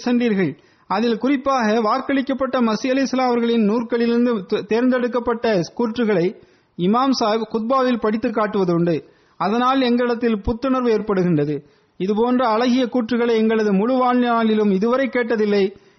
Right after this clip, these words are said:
எனவே இதுபோன்ற மேலும் பல புத்தகங்களை நீங்கள் எங்களுக்கு கொண்டு வந்து தாருங்கள்" என கூறினர்.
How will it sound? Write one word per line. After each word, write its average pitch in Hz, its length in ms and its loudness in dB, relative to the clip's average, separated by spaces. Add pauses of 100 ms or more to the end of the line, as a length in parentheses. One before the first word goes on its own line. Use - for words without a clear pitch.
எனவே 214 280 -2
இதுபோன்ற 262 500 0
மேலும் 254 340 2
பல 247 180 0
புத்தகங்களை 220 600 0
நீங்கள் 214 280 2
எங்களுக்கு 208 480 0
கொண்டு 208 260 0
வந்து 226 260 0
தாருங்கள்" 190 440 0
என 202 180 0
கூறினர். 156 460 -4